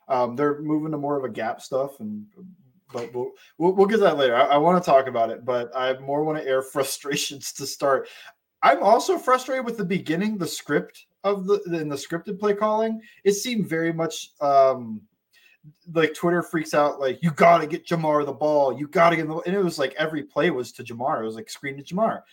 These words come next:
and then moves him into the backfield and run a little swing pass to Jamar. And then there was one time, I, I, it was a, a crack toss to Mixon. Didn't work. Those, the,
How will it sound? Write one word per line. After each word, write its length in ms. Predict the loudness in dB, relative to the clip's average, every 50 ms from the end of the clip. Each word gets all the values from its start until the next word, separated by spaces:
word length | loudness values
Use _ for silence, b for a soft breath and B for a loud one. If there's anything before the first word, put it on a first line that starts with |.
| b b b
and 140 | -10 -6 -4
then 240 | -4 -4 -4 -6 -4
moves 240 | -4 -4 -4 -4 -6
him 120 | -6 -6
into 140 | -6 -8 -8
the 80 | -6
backfield 560 | -4 -2 -2 -2 -2 -4 -4 -6 -6 -6 -8 b b b b b -10
and 300 | -8 -8 -8 -8 -6 -4
run 160 | -4 -4 -2
a 60 | -2
little 440 | -4 -4 -4 -4 -2 -2 -2 -2 -4
swing 320 | -8 -12 -10 -10 -10 -8
pass 280 | -8 -6 -6 -6 -6 -8
to 40 | -6
Jamar. 440 | -6 -4 -2 -2 -2 -2 -2 -4 b b b b b
And 120 | -8 -4 -4
then 240 | -4 -4 -4 -8 -12 _ _ _ _ _
there 100 | 4 4
was 160 | 4 4 2
one 220 | 2 2 2 2 2
time, 340 | 4 6 6 6 4 2 -4 -6
I, 140 | -6 -6 -6 -6 -4
I, 120 | -2 -2 -2 -4 -4
it 60 | -4
was 320 | -4 -2 0 -2 -2 -2 -4
a, 260 | -4 -4 -4 -4 -6 -6 -4
a 160 | -2 -2 -4
crack 500 | -6 -12 -2 2 4 4 4 4 0 -4
toss 320 | -4 -2 -2 -2 -2 -4 -6
to 80 | -10
Mixon. 440 | -10 -10 -10 -12 -14 -14 -14 -16 -16 -18 _ _ _
Didn't 240 | -4 -4 -2 -2 -4
work. 300 | -4 -6 -6 -6 -8 _ -8
Those, 440 | -6 -6 -6 -6 -8 -12 -20 _ _
the, 260 | -10 -10 -10 -10 -12